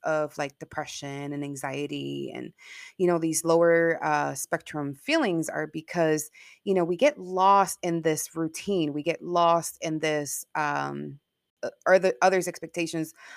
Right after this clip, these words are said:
of us, right? And so, um, the reason why you may be feeling depressed or down or low is because you're not really living in your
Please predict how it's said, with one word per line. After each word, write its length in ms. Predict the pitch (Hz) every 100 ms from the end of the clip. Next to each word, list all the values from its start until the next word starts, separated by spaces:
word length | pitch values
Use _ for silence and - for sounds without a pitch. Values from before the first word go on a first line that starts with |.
| - -
of 140 | 151 -
us, 340 | 175 147 -
right? 300 | - 147 156 - - - _ _
And 260 | 190 196 196
so, 500 | 190 196 175 175 170
um, 560 | 170 165 160 151 151 156 - _
the 120 | 165
reason 380 | 185 208 214 190
why 200 | 170 165
you 200 | 165 160
may 140 | 160 156
be 100 | 156
feeling 380 | - 160 151
depressed 480 | 147 - 156 147 -
or 100 | 147
down 420 | 143 147 147 143 143
or 160 | 143
low 420 | 147 208 196 175 170 - - - -
is 380 | 165 160 156 -
because 420 | 170 - 165 160
you're 220 | 175 170
not 420 | 165 185 208 -
really 280 | 170 180 175
living 460 | 165 160 160 160 156
in 100 | 147
your 180 | 143